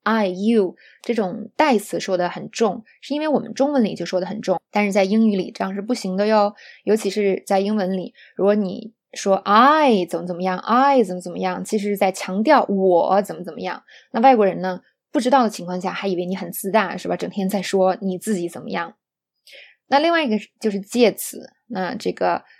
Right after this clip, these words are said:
呃，很多同学也喜欢把 at、in 这种词说得非常重，这也是不对的。那么在刚才这段话里，大家能找出介词来吗？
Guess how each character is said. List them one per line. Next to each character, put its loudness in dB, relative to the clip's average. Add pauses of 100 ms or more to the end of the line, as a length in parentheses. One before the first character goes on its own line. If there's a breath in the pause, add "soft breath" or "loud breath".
(120)
呃， -12
很 -2
多 2
同 0
学 4
也 2
喜 -4
欢 -6
把 0
at、 0
in 2
这 -8
种 -4
词 -8
说 -2
得 4
非 0
常 -10
重， -6
这 -2
也 -2
是 -6
不 -6
对 2
的。 -8 (500 loud breath)
那 0
么 4
在 2
刚 0
才 -2
这 -4
段 -6
话 -4
里， -12
大 -8
家 -6
能 -6
找 -2
出 -8
介 -2
词 -6
来 0
吗？ 0